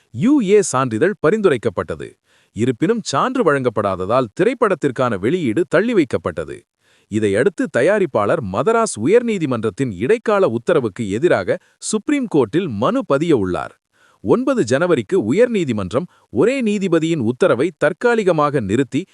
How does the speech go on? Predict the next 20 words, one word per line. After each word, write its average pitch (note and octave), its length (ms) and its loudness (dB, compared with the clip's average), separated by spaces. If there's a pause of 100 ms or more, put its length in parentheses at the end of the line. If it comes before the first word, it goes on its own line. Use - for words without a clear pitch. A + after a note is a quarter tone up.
(280)
ஜனநாயகனுக்கு F#3 920 0
சான்றிதழ் G#3 580 0
வழங்குவதை C3+ 560 2
தற்காலிகமாக D#3+ 880 2
தடுப்பதற்கான E3 760 2
உத்தரவை B2+ 440 2
வழங்கியதால், A#2+ 720 0 (340)
படம் G3+ 360 2
இன்னும் A3+ 300 0
வெளியிடப்பட D#3 580 2
வேண்டும் E3 360 2
என்ற A2+ 260 -2
நிலை A2 240 0 (180)
எதிர்ப்புக்குள் G3 560 0
உள்ளது. E2+ 360 0 (560)
சமூகம் G#3 640 0
மற்றும் D#3+ 380 -4
அரசியல் F#3 540 0
கருத்து G#3 340 0
மோதல். D2+ 360 -2